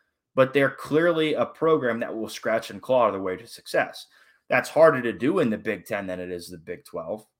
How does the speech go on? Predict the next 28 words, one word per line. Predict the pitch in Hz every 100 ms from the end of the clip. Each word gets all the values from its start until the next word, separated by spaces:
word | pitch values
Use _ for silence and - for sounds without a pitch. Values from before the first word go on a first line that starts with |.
| _
Is | 98 107 98
it |
impossible? | 87 - 104 120 - 135 127
No. | 92 80 113 _ _ _ _
But | 131 135
T | - 143
C | 139 135
U | 135
is, | 117 123
has | 120
a | 110
track | - 127 120
record. | 113 98 147
They | 147
did | 139 135
it | 123 123
early | 123 117
on | 113 117
in |
the | 107
playoff | - 104 92 92
era, | 92 98
and | 117
they | 107
did | 117 123
it | 127
this | 170 -
year. | 95